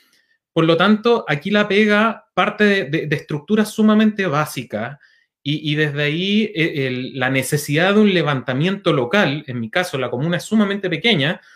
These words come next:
somos dieciocho mil quinientas personas, por lo tanto, un levantamiento que sea acabado, específico, de la información de cada una de las personas en situación de discapacidad de la comuna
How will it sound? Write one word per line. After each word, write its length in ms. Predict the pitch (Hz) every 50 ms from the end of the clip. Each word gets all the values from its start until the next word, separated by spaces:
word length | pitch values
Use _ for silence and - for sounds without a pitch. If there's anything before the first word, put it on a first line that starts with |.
| _ _ _
somos 260 | - - 160 165 170
dieciocho 500 | 160 156 143 - 156 151 147 147 - 151
mil 160 | 160 175 165 170
quinientas 400 | 160 151 165 175 175 170 147 -
personas, 560 | - 170 - - - 214 196 156 147 143 -
por 100 | 143 135
lo 80 | 143
tanto, 360 | 139 160 170 165 170 190 - -
un 180 | 165 170 175 165
levantamiento 880 | 160 151 151 151 143 - 151 156 190 226 226 208 175 143 - 147 143
que 80 | - 131
sea 320 | - - 160 156 151 - -
acabado, 720 | 131 120 - 120 110 117 156 202 202 190 175 131 127 -
específico, 920 | 139 - _ - 110 - - - 247 254 - - 170 - 135 131 156 - _ - - _ _ _ -
de 100 | 131 127
la 60 | 127
información 720 | 123 120 - 139 131 127 123 120 - - - 185 190 180
de 160 | 147 139 135 -
cada 240 | 160 165 185 202
una 180 | 202 208 208 202
de 60 | 196
las 100 | 190 180
personas 420 | - - 151 - 190 190 202 202 202
en 180 | - 170 165 151
situación 380 | - 151 147 139 - - 185 185
de 60 | 175
discapacidad 560 | 165 - 147 139 147 - 165 175 165 - - _ _ _ _ _ -
de 220 | 127 120 151 175
la 140 | 208 226 226
comuna 580 | 226 226 226 226 185 151 156 185 240 - -